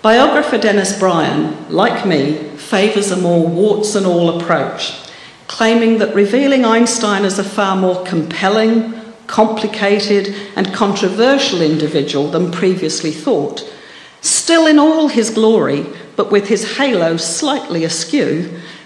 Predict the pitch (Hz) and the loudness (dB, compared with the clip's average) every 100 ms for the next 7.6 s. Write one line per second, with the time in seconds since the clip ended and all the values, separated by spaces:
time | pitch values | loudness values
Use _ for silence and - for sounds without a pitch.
0 | - 196 190 - 190 180 175 175 175 170 | -4 -4 -2 -2 -2 0 0 0 0 0
1 | 160 160 151 156 147 143 - 185 175 160 | 0 -2 0 -2 -2 -4 -4 -6 -6 -8
2 | - - - - - - _ _ _ - | -10 -14 -20 -20 -20 -20 _ _ _ -20
3 | - - - - - - - - 311 226 | -20 -20 -20 -20 -18 -18 -14 -2 2 4
4 | 214 226 - 330 320 - 262 240 233 226 | 4 0 -2 -2 -2 0 2 4 4 2
5 | 226 214 208 - 185 156 160 - 190 190 | 0 0 0 0 0 2 0 0 -2 -2
6 | 202 185 190 - 185 175 151 156 233 - | -2 -2 -4 -4 -4 -2 -2 0 -2 -2
7 | 262 - 190 185 190 190 | -4 0 0 2 0 -2